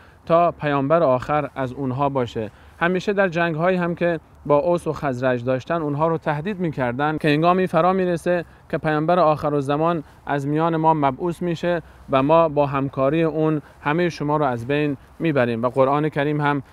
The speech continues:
به این اشاره داشت در سوره مبارکه بقره،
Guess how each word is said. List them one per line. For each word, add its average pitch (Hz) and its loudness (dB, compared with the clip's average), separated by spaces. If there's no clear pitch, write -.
به 139 -2
این 160 0
اشاره 151 -2
داشت 151 -2
در 147 2
سوره 151 -2
مبارکه 147 0
بقره، 135 0